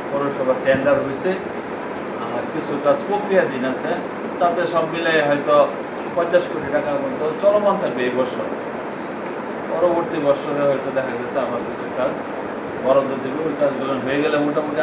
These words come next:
আশা করি আর কি পৌরসভার একশো পার্সেন্ট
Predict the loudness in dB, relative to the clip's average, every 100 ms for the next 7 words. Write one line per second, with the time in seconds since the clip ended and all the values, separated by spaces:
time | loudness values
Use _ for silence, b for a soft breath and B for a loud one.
0 | 2 4 2 2 2 0 0 -4 -4 -6
1 | -6 -4 -2 0 2 6 6 6 -2 -6
2 | -6 -6 -6 -6 -6 -6 -6 -4 -4 -2
3 | 0 2 2 0